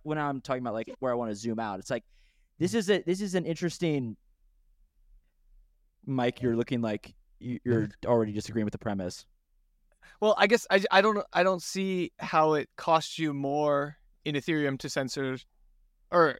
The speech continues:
Speaker 2: how it co-, yeah, how, how it costs more in Bitcoin to censor than in Ethereum,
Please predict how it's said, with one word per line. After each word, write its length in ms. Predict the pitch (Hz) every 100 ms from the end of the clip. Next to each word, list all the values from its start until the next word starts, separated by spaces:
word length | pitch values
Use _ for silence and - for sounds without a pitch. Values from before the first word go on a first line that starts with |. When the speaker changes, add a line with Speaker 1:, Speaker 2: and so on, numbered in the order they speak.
| -
Speaker 2:
how 200 | - 185
it 80 | 165
co-, 180 | 175 156
yeah, 220 | 175 170 165
how, 320 | 160 151 -
how 220 | 165 160
it 80 | 139
costs 440 | - 147 - - -
more 220 | 156 151
in 100 | 131
Bitcoin 320 | 147 - 139
to 80 | 143
censor 320 | 139 135 139
than 160 | 127 127
in 160 | 123 -
Ethereum, 360 | 139 - 143